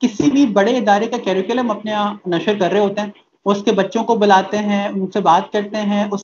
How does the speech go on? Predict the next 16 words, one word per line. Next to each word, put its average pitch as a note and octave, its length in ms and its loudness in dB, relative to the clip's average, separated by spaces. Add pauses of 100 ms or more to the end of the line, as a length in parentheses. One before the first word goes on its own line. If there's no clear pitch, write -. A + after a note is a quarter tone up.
curriculum G3 440 -2
पर G#3 80 -2
डिस्कशन G#3 420 -4
करते G3 300 -4
हैं, G3 60 -2
यानी D4 320 2 (340)
there C4+ 280 4
is D4+ 100 0
a C#4+ 100 2
whole B3+ 420 0
lot A3+ 300 2
of D4 220 0
a - 20 -8 (120)
program A#3 520 2
where A#3+ 380 0
government A#3+ 600 2